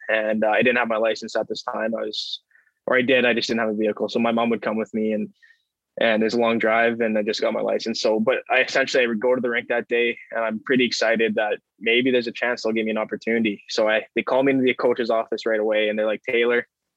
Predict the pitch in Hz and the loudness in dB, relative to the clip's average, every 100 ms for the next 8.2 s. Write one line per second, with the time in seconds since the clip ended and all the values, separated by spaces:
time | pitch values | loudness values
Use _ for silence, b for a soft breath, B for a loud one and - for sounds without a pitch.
0 | _ _ _ _ _ 120 120 135 131 123 | _ _ _ _ _ -2 0 2 2 0
1 | 113 - 104 95 - - _ _ - - | -2 -4 -8 -8 -14 -20 _ _ -20 -20
2 | _ _ _ b _ - 127 120 127 120 | _ _ _ b _ -4 0 2 2 2
3 | 107 - _ - 135 120 127 127 120 117 | 0 -8 _ 0 0 2 0 2 0 -2
4 | 113 117 123 131 127 _ - 110 - 127 | -2 0 2 0 -4 _ -6 -4 0 2
5 | 113 120 123 113 110 - 104 104 113 110 | 4 2 2 0 -2 -2 -2 -2 -2 -2
6 | 104 - 120 117 139 127 139 143 127 127 | -4 -4 -2 2 2 4 4 2 2 0
7 | 123 139 123 120 135 151 151 - 127 135 | 2 0 0 2 2 2 0 0 0 2
8 | 131 | 0